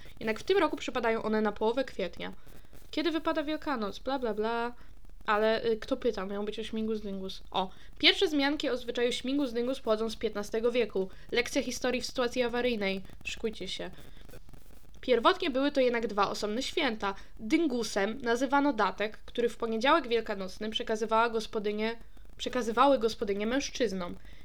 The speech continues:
Ci w ten dzień odwiedzali sąsiadów i składali życzenia. W zamian mogli liczyć na podarunek w postaci jaj, wędlin czy pieczywa. Ale z jakiej paki prezenty były? Nie rozumiem. Śmigus to obyczaj polewania się wodą w poniedziałek wielkanocny.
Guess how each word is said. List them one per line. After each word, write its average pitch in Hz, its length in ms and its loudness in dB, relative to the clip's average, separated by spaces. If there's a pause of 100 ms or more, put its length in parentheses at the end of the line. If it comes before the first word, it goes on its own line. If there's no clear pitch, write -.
Ci 359 160 0
w - 40 -2
ten 339 200 4
dzień 247 160 2
odwiedzali 220 460 2
sąsiadów 220 580 -2
i - 60 -8
składali 208 420 -2
życzenia. 202 500 -2 (320)
W - 40 -10
zamian 392 260 4
mogli 254 220 2
liczyć 226 240 -4
na 208 100 2
podarunek 220 480 0
w - 20 -10
postaci 202 500 -4
jaj, 359 320 6 (200)
wędlin 320 520 0
czy 294 160 -2
pieczywa. 196 580 -2 (120)
Ale 349 180 8
z - 40 2
jakiej 233 260 4
paki 202 340 -4
prezenty 208 520 -6
były? 208 340 -2 (280)
Nie 269 120 -2
rozumiem. 196 400 -4 (560)
Śmigus 403 500 6
to 233 140 6
obyczaj 220 400 4
polewania 226 440 4
się 262 140 2
wodą 208 360 4
w 214 60 -10
poniedziałek 214 460 2
wielkanocny. 220 640 -2